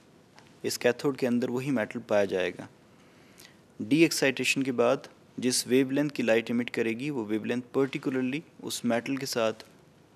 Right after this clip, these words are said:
कॉरेस्पॉन्ड करती है। हम इसे मोनोक्रोमैटर से पास कर सकते हैं और एक ख़ास वेवलेंथ की लाइट जब सैंपल में से गुजरेगी तो उसके एटम्स अगर मौजूद हैं तो वो भी इसको, अ,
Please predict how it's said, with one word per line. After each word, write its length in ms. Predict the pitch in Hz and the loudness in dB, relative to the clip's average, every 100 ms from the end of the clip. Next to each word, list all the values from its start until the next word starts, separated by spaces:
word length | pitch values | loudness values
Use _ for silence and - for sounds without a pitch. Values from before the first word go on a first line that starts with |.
| _ - | _ -2
कॉरेस्पॉन्ड 520 | 123 123 - 117 110 | 0 0 0 -2 -2
करती 320 | 107 - - | -4 -8 -8
है। 180 | 98 - - - - - - | -10 -12 -20 -20 -20 -8 -2
हम 100 | 120 | 0
इसे 160 | 123 | 2
मोनोक्रोमैटर 640 | 120 120 123 113 110 110 113 | 4 4 2 0 0 -2 -4
से 140 | 120 | -6
पास 340 | - 107 113 | 2 2 2
कर 120 | - 127 | -2 -6
सकते 360 | - - - | -6 -6 -6
हैं 300 | 113 113 113 | -4 -4 -6
और 260 | 110 107 107 | -6 -6 -6
एक 60 | |
ख़ास 380 | 107 117 123 - 117 | -2 0 2 0 0
वेवलेंथ 340 | 127 131 143 | 0 0 -2
की 140 | - | -2
लाइट 360 | 120 107 127 - - - - - - | 2 4 4 0 -12 -20 -20 -20 -8
जब 100 | 107 | -6
सैंपल 400 | - 110 110 117 | -2 -2 -2 -2
में 120 | 117 | -2
से 140 | - | -2
गुजरेगी 540 | 113 113 120 117 120 123 | -4 -4 -2 -2 -4 -6
तो 180 | - 107 | -4 -4
उसके 520 | 113 123 - - 127 | -4 -4 -4 -4 -2
एटम्स 480 | 101 110 131 123 - - | -2 0 0 -2 -4 -4
अगर 220 | 120 143 | -2 0
मौजूद 440 | 139 113 110 123 123 | 2 0 -2 -4 -6
हैं 180 | 123 123 - - - _ | -10 -10 -20 -20 -20 _
तो 60 | - | -6
वो 220 | 113 131 | 0 0
भी 240 | 120 143 135 - | 0 -4 -4 -4
इसको, 520 | 117 - 117 110 104 - - - | -8 -4 0 0 -2 -12 -20 -14
अ, 240 | - 98 | -6 -6